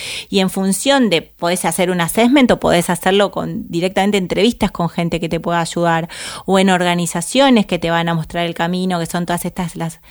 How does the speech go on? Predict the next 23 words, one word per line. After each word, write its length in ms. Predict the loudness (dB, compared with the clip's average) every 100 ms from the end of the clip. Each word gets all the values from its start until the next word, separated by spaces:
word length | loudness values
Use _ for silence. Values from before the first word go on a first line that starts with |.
| -20 -18
las 120 | -4
organizaciones 480 | -2 -2 -2 -2 -2
que 60 | -2
se 100 | 0
vuelven 320 | 2 2 0 -4
agile 680 | -4 -2 0 0 0 -2 -4
o 180 | 2 2
ágiles, 720 | 2 0 -2 0 -2 -4 -10 -16 -18 -16 -16 -8
¿no? 140 | 0
Que, 180 | 2 2
que 220 | 0 -2
te 60 | 2
empiezan 280 | 2 4
a, 180 | 4 2 2
a 240 | 2 2 0
querer 500 | 0 4 4 4 0
que 100 | 0
vos 220 | 2 2 0 -14
seas 300 | -2 0 0 -6 0
parte 380 | 2 2 0 2
de 60 |
una 240 | 2 2 0
célula, 840 | 2 4 6 4 4 4 2